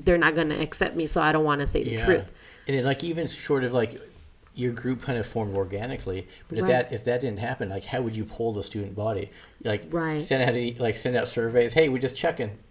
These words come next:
Speaker 1: Yeah,
Speaker 2: <laughs>
Speaker 1: exactly.
Speaker 2: Just checking. Go
Speaker 1: And
Speaker 2: ahead.
Speaker 1: so I think now what they do is once you get accepted and with the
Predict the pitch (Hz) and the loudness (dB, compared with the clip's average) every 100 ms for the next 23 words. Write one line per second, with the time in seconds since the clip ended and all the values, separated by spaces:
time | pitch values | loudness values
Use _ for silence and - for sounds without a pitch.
0 | - 220 196 175 196 190 240 - 285 302 | 2 8 8 10 6 10 10 12 10 10
1 | 302 226 202 190 208 - 151 151 - 294 | 12 10 10 4 4 2 4 6 6 8
2 | 277 262 277 285 220 233 247 240 208 208 | 6 6 4 2 4 8 8 8 6 4
3 | 190 175 214 220 180 185 208 196 214 180 | 2 2 8 8 8 0 -2 -2 -4 0
4 | 190 180 175 - 170 170 202 202 - 185 | 0 0 -8 -4 -6 2 6 6 2 -2
5 | 170 165 185 - - - 170 175 | -2 -4 -12 -18 -18 -6 0 0